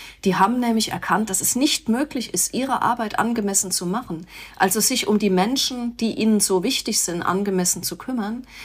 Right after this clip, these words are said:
weil schlicht und ergreifend die ökonomische Ausstattung dieser Krankenhäuser, ihre Arbeitsbedingungen, der Personalmangel das nicht mehr hergibt.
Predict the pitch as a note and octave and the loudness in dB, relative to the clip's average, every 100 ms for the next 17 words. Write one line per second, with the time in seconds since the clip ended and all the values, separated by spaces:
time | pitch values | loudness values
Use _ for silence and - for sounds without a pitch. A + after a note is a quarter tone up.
0 | - - - F3 F3+ A#3+ C4+ - - A#3+ | -18 -20 -2 0 2 0 -4 -4 -2 -4
1 | - C4 F#3+ - D#3 F3 - C4 - F3 | -6 -8 -8 -6 -6 -4 -6 -6 -6 -6
2 | - F#3 F#3 F3+ - E2 E3 G#3+ - A#3+ | -2 -2 0 -2 -6 -6 -4 -6 -6 -8
3 | A#3+ G3+ F3 D#3 - E3 - A3+ A3 A3 | -8 -6 -6 -6 -6 -6 -6 -6 -4 -4
4 | A3+ A3 - F3+ - F3 G#3+ A3+ - F#3+ | -4 -6 -4 -4 -2 -4 -4 -6 -6 -6
5 | G3+ F#3+ F#3 F3+ F3 - F3 D#3+ D#3 E3 | -6 -6 -6 -6 -8 -6 -6 -2 -2 0
6 | A#3 A3 A3 A3 A3 - - - - - | 0 0 0 -2 -6 -14 -20 -20 -6 0
7 | F3 - - F#3 - - F3 F3 F3 F3+ | 2 2 2 0 0 -2 -2 -2 -2 -4
8 | - - | -10 -12